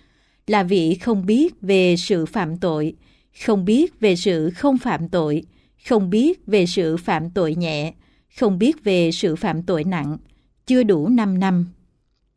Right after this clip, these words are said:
Này các tỳ khưu, vị tỳ khưu hội đủ năm điều kiện này, không nên sống không nương nhờ. Này các tỳ khưu,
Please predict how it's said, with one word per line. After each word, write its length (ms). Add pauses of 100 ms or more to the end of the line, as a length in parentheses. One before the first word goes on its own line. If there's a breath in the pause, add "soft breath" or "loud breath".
(160)
Này 440
các 340
tỳ 200
khưu, 440 (460 soft breath)
vị 200
tỳ 220
khưu 380
hội 240
đủ 320
năm 260
điều 160
kiện 300
này, 320 (260)
không 180
nên 180
sống 380
không 260
nương 180
nhờ. 340 (2750)
Này 420
các 320
tỳ 200
khưu, 440